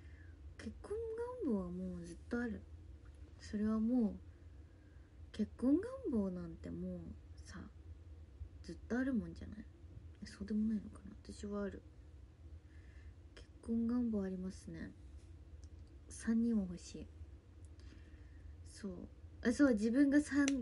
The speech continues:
三人兄弟やから三人欲しいね。もうそれはずっと言ってる。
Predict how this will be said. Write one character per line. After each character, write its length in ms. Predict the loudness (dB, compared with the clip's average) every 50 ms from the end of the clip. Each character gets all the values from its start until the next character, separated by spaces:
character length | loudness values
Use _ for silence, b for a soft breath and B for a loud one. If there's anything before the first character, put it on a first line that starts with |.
| 0 -4 -8 -12 -14 -10
三 300 | -2 2 2 4 4 4
人 180 | 2 2 0
兄 120 | 2 2 2
弟 160 | 2 2 2
や 180 | 0 0 -2 -2
か 160 | -4 -4 -2
ら 300 | 0 0 0 0 0 -2
三 260 | 0 2 2 2 4
人 160 | 4 4 4 4
欲 80 | 2 0
し 220 | -2 -4 -4 -4
い 40 | -4
ね。 260 | -4 -6 -6 -8 -8 -10 -10 -4 -2
も 60 | -2
う 40 | -2
そ 140 | 0 -2 0
れ 100 | 0 2
は 60 | 2
ず 120 | 0 0
っ 20 | -4
と 40 | -4 -2 -4
言 100 | -2 -2
っ 20 |
て 140 | 0 -2 -2
る。 120 | -2 -2